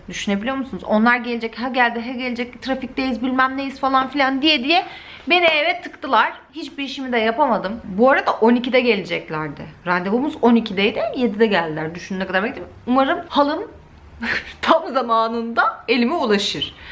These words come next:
Hani ben sanıyorum ki herhalde önümüzdeki <laughs> ay falan halım geri gelir.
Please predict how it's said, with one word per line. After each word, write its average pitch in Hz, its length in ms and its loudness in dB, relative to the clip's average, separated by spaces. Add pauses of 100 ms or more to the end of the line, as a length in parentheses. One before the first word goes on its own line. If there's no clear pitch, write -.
(220)
Hani 220 160 4
ben 302 280 4
sanıyorum 311 480 -4
ki 285 120 0
herhalde 220 420 2
önümüzdeki 233 540 -2
<laughs> - 0 -
ay 262 260 2
falan 240 260 0
halım 254 340 -6
geri 240 200 0
gelir. 170 280 -4